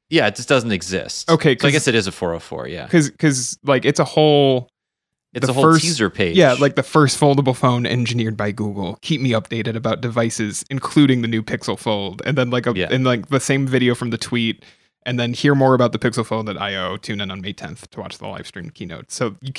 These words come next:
Speaker 2: you just don't get any of that.
Speaker 1: I don't get any of that.
Speaker 2: All
Speaker 1: It's,
Speaker 2: right.
Speaker 1: uh, it's, it's, it's, it lo-, looks like it, it may not happen. So this might be a Pixel five A situation
Speaker 2: Yeah.
Speaker 1: all over again.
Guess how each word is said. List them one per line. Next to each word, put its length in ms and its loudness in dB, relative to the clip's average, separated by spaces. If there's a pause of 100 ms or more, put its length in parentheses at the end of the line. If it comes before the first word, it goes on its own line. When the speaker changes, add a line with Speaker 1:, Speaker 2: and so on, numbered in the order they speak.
Speaker 2:
you 140 -4
just 180 -4
don't 140 0
get 100 -6
any 180 -2
of 80 -4
that. 180 -8 (520)
Speaker 1:
I 80 0
don't 180 0
get 140 2
any 160 0
of 80 2
that. 460 4
Speaker 2:
All 120 -8
Speaker 1:
It's, 360 2
Speaker 2:
right. 60 2
Speaker 1:
uh, 320 2 (180)
it's, 180 -12
it's, 420 -8
it's, 300 -12 (120)
it 120 -12
lo-, 160 -2
looks 320 2
like 220 4
it, 180 0
it 160 -4
may 160 2
not 180 4
happen. 460 -2
So 160 -6
this 180 -4
might 220 -2
be 100 -2
a 60 0
Pixel 320 -6
five 320 -4
A 240 0
situation 640 -2
Speaker 2:
Yeah. 80 2
Speaker 1:
all 100 0
over 220 2
again. 400 -2